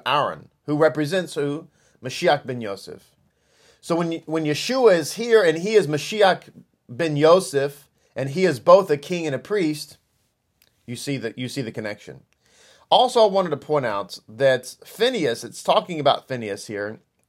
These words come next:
uh, it, it, in talking about Aaron and his, uh, combination of priesthood and so on, it goes on to speak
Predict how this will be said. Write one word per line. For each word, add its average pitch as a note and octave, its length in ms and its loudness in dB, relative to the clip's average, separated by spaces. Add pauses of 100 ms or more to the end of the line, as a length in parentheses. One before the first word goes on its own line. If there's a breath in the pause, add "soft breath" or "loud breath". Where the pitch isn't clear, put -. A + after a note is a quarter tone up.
(180)
uh, A2 120 -2 (420)
it, C#3 240 -10
it, C#3 120 -4
in C#3+ 160 -6
talking F3+ 440 -2
about C3 340 2
Aaron C#3+ 340 0
and A#2+ 140 -10
his, C3+ 380 -6 (760)
uh, B2 140 -4
combination C#3 680 -2
of A2+ 100 -10
priesthood C3+ 360 -6
and A#2 120 -10
so A#2+ 140 -4
on, B2 140 -4
it B2 100 -12
goes D#3 300 2
on E3 260 -2
to C3 100 -8
speak C#3+ 520 -6